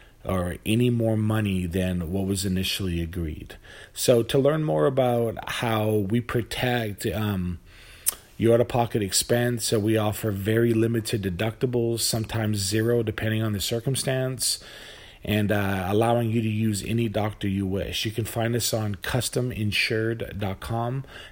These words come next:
Thanks for listening, and please stay tuned for many more to come.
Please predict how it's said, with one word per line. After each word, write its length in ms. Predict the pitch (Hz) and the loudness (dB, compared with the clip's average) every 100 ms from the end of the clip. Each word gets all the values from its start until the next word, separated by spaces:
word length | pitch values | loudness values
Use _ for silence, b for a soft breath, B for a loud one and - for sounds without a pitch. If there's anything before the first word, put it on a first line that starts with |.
| - | -2
Thanks 240 | 113 117 | 0 0
for 100 | - | 2
listening, 480 | 117 117 - 131 117 | 2 2 0 0 0
and 160 | 101 95 | 0 0
please 220 | 120 110 | -2 -2
stay 240 | - 107 | 2 0
tuned 380 | 101 123 113 110 | 0 -2 -2 -2
for 200 | - 104 | -2 -2
many 220 | 95 98 | 0 0
more 180 | 104 98 | 0 0
to 80 | 101 | -2
come. 300 | - - | -4 -8